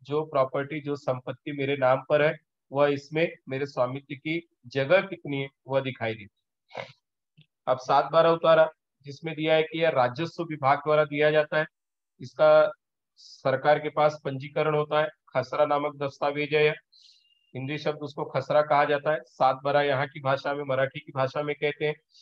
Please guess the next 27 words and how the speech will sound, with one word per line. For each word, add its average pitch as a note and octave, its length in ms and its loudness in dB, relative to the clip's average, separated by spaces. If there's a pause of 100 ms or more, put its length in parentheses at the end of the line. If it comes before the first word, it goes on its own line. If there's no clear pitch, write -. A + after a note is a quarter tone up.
(420)
सात D3+ 340 4
बारह E3 180 6
दस्तावेज D#3 580 0
के D#3+ 100 -8
कारण D#3 320 2
भूमि C#3+ 300 -10
संबंधी D3 500 -10
स्वामित्व D3 600 -4
अधिकारों D3 420 -2
के D3+ 120 -14
विषय C#3 280 -6
में D3+ 120 -4
पता C3+ 280 -2
चलता C#3 360 -4
है। C#3+ 100 -2 (480)
यह D3+ 200 0
द-, D#3+ 220 -2 (240)
दस्तावेज D#3+ 540 0
शासकीय F3 800 -4 (140)
अभिलेख C#3+ 440 -6
राजस्व C3 500 -2
विभाग D3 360 -6
द्वारा C#3+ 240 0
जारी C3 280 -2
किया D3 260 0
जाता D3+ 320 4
है। D#3+ 80 2